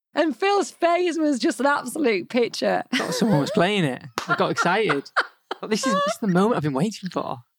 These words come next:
Speaker 1: It was really funny.
Speaker 2: Mm.
Speaker 1: She's a great girl.
Speaker 2: So thanks for being on my show.
Speaker 1: <laughs> My pleasure.
Speaker 2: Until next time.
Speaker 1: I'm gonna put you on my show.
Speaker 2: What's your show called?
Speaker 1: It's called <laughs> Football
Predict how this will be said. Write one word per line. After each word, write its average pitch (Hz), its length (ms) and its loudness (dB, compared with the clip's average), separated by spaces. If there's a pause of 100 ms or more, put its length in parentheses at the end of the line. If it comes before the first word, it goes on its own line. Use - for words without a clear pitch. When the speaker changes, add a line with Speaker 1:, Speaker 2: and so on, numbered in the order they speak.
(120)
Speaker 1:
It 480 420 2 (440)
was 330 80 -2
really 339 260 2
funny. 226 520 -2
Speaker 2:
Mm. 127 320 -4 (120)
Speaker 1:
She's 247 200 -4
a - 20 -2
great 185 300 -2
girl. 160 300 -2 (460)
Speaker 2:
So 147 220 2
thanks 185 240 0
for 170 60 2
being 143 100 4
on 127 60 2
my 123 100 0
show. 151 380 0 (520)
Speaker 1:
<laughs> 285 460 -16
My 285 240 4
pleasure. 240 420 0
Speaker 2:
Until 170 320 2
next 165 240 -2
time. 139 420 0 (140)
Speaker 1:
I'm 240 80 2
gonna 240 120 0
put 208 100 0
you 180 60 2
on 175 60 -2
my 202 160 2
show. 160 260 -2 (480)
Speaker 2:
What's 160 180 -6
your 180 120 2
show 135 180 0
called? 113 340 -6 (140)
Speaker 1:
It's 185 160 -2
called 185 500 0 (200)
<laughs> - 640 -10
Football 208 440 2